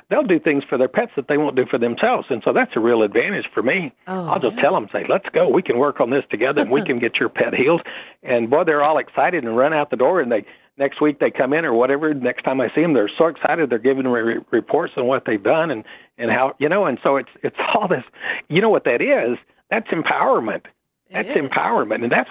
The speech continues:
Speaker 1: what it does. That's, that's what, because look at the healthcare system right now, both veterinary and humans. You, the, the whole thing is we're, we're victims of this. <laughs>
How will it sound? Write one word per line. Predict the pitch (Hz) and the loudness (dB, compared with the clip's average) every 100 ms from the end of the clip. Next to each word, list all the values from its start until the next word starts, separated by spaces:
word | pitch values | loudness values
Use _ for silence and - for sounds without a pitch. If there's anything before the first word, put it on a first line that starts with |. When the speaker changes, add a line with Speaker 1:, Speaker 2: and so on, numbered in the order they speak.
| - | -4
Speaker 1:
what | |
it | 220 139 | -2 0
does. | 185 277 - - - - | 0 0 -4 -8 -10 -8
That's, | 190 - | -8 -8
that's | - - - | -6 -4 -2
what, | 175 - - - - - | -4 -4 -8 -12 -20 -6
because | 151 - 160 - - - 131 - | -2 0 -2 -2 -16 -20 -20 -14
look | 151 160 202 214 | -2 2 2 2
at | 226 | 0
the | |
healthcare | 165 240 - 143 - | 2 0 -2 -4 -2
system | 151 - | -4 0
right | 131 135 | 0 0
now, | 131 214 | -2 0
both | 131 151 - | 0 0 0
veterinary | 143 156 175 139 | 0 0 0 0
and | |
humans. | 120 262 214 90 - - _ _ | 0 0 -2 -4 -14 -20 _ _
You, | 131 143 - - | 2 2 2 -10
the, | - 135 143 - | -4 0 0 0
the | 147 | 0
whole | 208 208 | 2 0
thing | - 262 | -2 0
is | 196 - | 0 2
we're, | 180 185 | 2 2
we're | - 175 | 2 0
victims | 113 233 - 269 170 131 | 0 -4 -2 -2 0 0
of | 131 | 0
this. | 120 123 - - | 2 0 -2 -14
<laughs> | - 220 | -6 -6